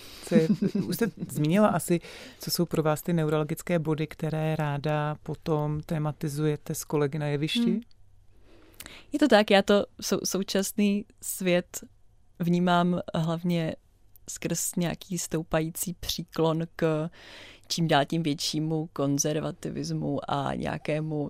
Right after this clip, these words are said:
Speaker 2: mm, řekněme, odklonu od věcí, které už v posledních třeba deseti, patnácti letech, právě třeba co se týká feminismu nebo ženských práv, už jsme měli pocit, že jsou vybojovaný a že už je to dobrý, ať už se to týká třeba potratů,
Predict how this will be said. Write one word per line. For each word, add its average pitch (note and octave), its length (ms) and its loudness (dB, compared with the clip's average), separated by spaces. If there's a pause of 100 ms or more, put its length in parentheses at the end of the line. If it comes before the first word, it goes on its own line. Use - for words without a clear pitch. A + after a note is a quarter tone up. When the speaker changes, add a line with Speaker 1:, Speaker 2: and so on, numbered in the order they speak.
Speaker 2:
mm, D#3 440 -4 (1000)
řekněme, F#3 380 6 (220)
odklonu G3+ 800 10
od F3+ 200 8
věcí, F3+ 460 6
které E3+ 440 4
už - 400 0 (100)
v - 120 -18
posledních E3+ 600 0
třeba E3 240 -2
deseti, E3 300 -2
patnácti E3 500 0
letech, D#3+ 240 0
právě D3 280 0
třeba - 260 -2
co - 100 -6
se - 140 -4
týká D3 260 -2
feminismu D3+ 440 -2
nebo D#3+ 180 -2
ženských E3 400 -4
práv, - 360 -4 (400)
už E3 140 0
jsme F#3+ 160 4
měli E3 240 6
pocit, D#3 300 2
že D#3 100 2
jsou D#3+ 220 2
vybojovaný D3+ 640 2
a - 40 2
že E3 120 0
už - 180 -2
je D#3 60 2
to E3+ 120 4
dobrý, D#3+ 420 2
ať - 140 -8
už - 100 -8
se D3 100 -2
to D3+ 80 -6
týká D3+ 340 -4
třeba D#3 300 -2
potratů, D#3+ 720 2